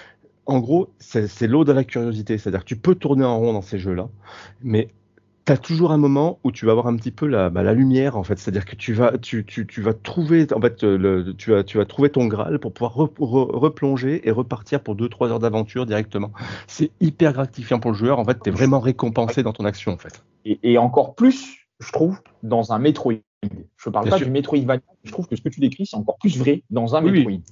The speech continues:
Speaker 2: J'ai trouvé aucune, j'ai trouvé aucune saga de Metroidvania, hein, c'est-à-dire des jeux qui s'en inspirent, qui soit aussi, euh, dans l'exploration qu'un Metroid.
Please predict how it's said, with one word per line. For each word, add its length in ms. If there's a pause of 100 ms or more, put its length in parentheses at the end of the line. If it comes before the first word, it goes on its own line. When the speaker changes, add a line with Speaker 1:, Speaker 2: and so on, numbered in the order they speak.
(280)
Speaker 2:
J'ai 160
trouvé 280 (140)
aucune, 600
j'ai 140
trouvé 360
aucune 320
saga 420
de 120
Metroidvania, 920
hein, 160 (100)
c'est-à-dire 240
des 80
jeux 180
qui 120
s'en 120
inspirent, 380 (460)
qui 80
soit 400
aussi, 640
euh, 260
dans 240
l'exploration 680
qu'un 220
Metroid. 360